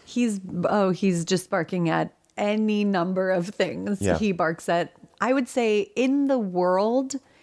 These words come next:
Speaker 1: he barks at ninety percent of the things in the world.
Speaker 2: Yep, that's right, including us.
Speaker 1: Yeah.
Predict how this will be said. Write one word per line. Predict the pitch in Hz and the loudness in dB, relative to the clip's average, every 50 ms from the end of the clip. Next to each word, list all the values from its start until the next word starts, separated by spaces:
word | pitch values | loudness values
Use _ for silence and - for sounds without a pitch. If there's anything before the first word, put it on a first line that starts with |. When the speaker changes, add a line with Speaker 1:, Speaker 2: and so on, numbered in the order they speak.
| _ | _
Speaker 1:
he | _ - 240 226 | _ -2 -2 0
barks | 190 220 202 - - 226 | 2 0 -2 -2 -2 -2
at | 202 - | -2 0
ninety | 202 214 208 196 196 196 180 196 | 2 0 2 2 2 2 2 0
percent | 180 - 202 190 - - 185 170 160 - | 0 0 0 -2 0 2 0 0 2 0
of | 165 156 147 | -2 -2 0
the | 160 165 | -2 -4
things | - - 165 156 156 156 160 | 0 0 0 0 2 0 0
in | 160 160 | 0 2
the | 165 165 | 2 0
world. | 139 - - - - 110 117 - | 0 0 0 0 0 0 0 2
Speaker 2:
Yep, | - 165 - - - - - - - | 2 2 2 2 0 -4 -4 -2 0
that's | 127 127 131 - 127 | -2 -2 0 2 2
right, | 113 113 113 - | 2 2 0 0
including | - 120 113 - - 135 151 151 151 127 | 0 0 0 0 -2 -2 -2 0 2 2
us. | 90 71 - - - - - 185 196 185 139 - - | 0 0 -2 -6 -14 -12 -10 -10 -10 -10 -12 -10 -6
Speaker 1:
Yeah. | 175 165 - - | -2 -2 -2 -2